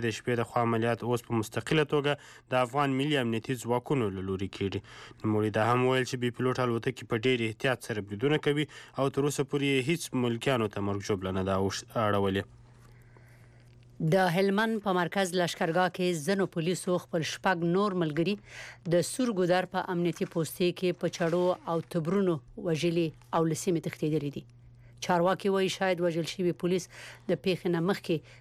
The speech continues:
Speaker 2: بې هوښه شوي وي او بیا ورباندې برید شوی وي. د هلمند د پولیسو نطاق د امریکا غږ آشنا راډیو ته ویلي دي چې د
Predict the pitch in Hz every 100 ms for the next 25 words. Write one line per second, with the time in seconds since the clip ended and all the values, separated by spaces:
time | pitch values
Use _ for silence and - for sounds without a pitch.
0 | - 170 165 160 170 - 226 202 202 196
1 | - - 185 170 160 147 - - 175 160
2 | 170 165 - - - 180 156 160 170 165
3 | 151 - 131 123 - - - - - -
4 | - - 190 185 202 247 240 226 220 226
5 | 208 185 175 196 - 185 175 175 185 165
6 | 175 160 165 - 208 202 165 180 175 165
7 | 180 185 180 165 165